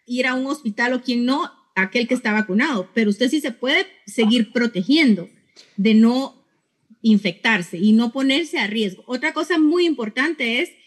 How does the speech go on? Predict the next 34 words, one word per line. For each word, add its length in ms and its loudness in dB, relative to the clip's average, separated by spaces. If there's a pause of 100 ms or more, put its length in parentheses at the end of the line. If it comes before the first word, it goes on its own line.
(240)
que 60 0
estamos 400 -2
hablando 420 -4
que 120 -2
la 180 -4
protección 640 -4
máxima 640 -2
de 60 -2
la 140 -4
vacuna 500 -6 (280)
se 220 -2
va 120 -2
a 40 -2
lograr 400 -2 (440)
a 160 -2
la, 180 -4
entre 300 -4
la 160 -2
tercera 420 -4
y 60 2
la 200 -6
cuarta 500 -2
semana 400 -4
después 760 -2
de 80 -2
haberse 300 -6
puesto 360 -10
dos 520 0
dosis. 480 -8 (380)
Con 180 2
una 320 0
sola 320 -4
dosis, 580 -2
usted 480 -4